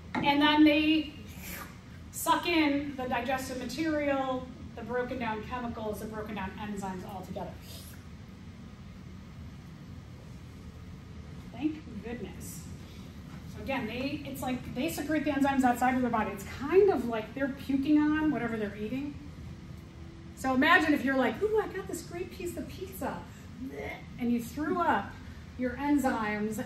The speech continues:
and the hydrochloric acid and all the other good stuff in your stomach, and you just let it, like, and then you ate it. That's, like, what, un-, what fungus do.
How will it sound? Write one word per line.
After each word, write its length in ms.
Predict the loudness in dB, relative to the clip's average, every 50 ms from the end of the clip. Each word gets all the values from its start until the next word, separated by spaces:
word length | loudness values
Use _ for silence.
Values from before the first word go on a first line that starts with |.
| -2
and 600 | -2 -2 0 0 -2 -2 -2 0 0 0 -2 -2 -4 -8 -12 -12 -6 -4
the 340 | -2 0 2 2 2 2
hydrochloric 640 | 0 0 0 0 0 0 0 0 0 0 0 0 -2
acid 480 | -2 -2 -2 -2 -2 -2 0 0 -2 -2
and 100 | -2 -2
all 120 | -2 -2
the 100 | -2 -4
other 160 | -4 -4 -4 -6 -4 -2
good 200 | 0 0 0 0
stuff 340 | -4 -6 -6 -6 -4 -4 -4
in 100 | -4 -4
your 100 | -4 -4
stomach, 440 | -4 -4 -2 -2 -2 -2 -4 -6 -10 -12 -14 -14 -12 -12 -12 -6 0
and 160 | 2 4 6
you 80 | 6 4
just 180 | 4 2 2
let 120 | 2 2 2
it, 120 | 2 0
like, 160 | 0 -2 -2 -4 -8 -10 -10 -10 -10 -10 -10 -12 -12 -12 -10 -10 -10 -10 -10 -12 -12 -12 -12 -12 -12 -12 -12 -12 -12 -12 -12 -10 -10 -10 -10 -10 -12 -12 -12 -12 -12 -12 -12 -12 -12 -14 -14 -14 -14 -14 -14 -12 -12 -12 -12 -12 -12 -12 -12 -12 -12 -12 -12 -12 -14 -14 -14 -14 -14 -14 -14 -14 -14 -12 -6 -2
and 120 | -2 0
then 140 | 0 0 -2
you 60 | -4 -6
ate 120 | -8 -10
it. 160 | -10 -12 -14 -14 -14 -16 -16 -16 -16 -16 -16 -16 -16 -16 -16 -16 -14 -14 -14 -14 -14 -14 -14 -14 -12 -8
That's, 180 | -4 -2 0 2
like, 140 | 2 2 2
what, 100 | 2 2
un-, 240 | 2 2 0 0
what 200 | 2 0 0 0 -2 -8 -4 0
fungus 400 | 2 2 2 0 -2 -6 -8 -10
do. 80 | -10